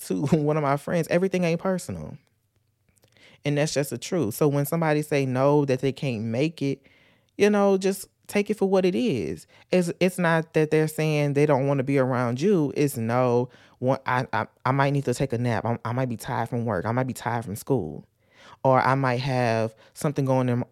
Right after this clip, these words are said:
on in my life that I really just don't wanna be around people right now because I need to deal with that.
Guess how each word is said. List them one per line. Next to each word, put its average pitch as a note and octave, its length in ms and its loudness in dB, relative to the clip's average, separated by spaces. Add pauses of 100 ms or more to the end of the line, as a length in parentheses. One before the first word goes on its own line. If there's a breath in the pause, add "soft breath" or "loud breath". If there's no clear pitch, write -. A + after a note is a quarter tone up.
on B2+ 260 2
in A2+ 60 0
my G2 140 0
life C3+ 340 2
that B2 100 2
I A2 60 4
really B2 320 0
just A#2 240 -6
don't A2+ 200 0
wanna A2 180 -2
be B2 180 -2
around A#2+ 340 0
people A#2+ 240 -4
right G#2+ 180 0
now G#2+ 160 0
because G#2 240 -4
I G#2 60 0
need A2 200 -2
to G2+ 60 -2
deal A2 220 -2
with G2+ 140 -4
that. E2+ 240 -6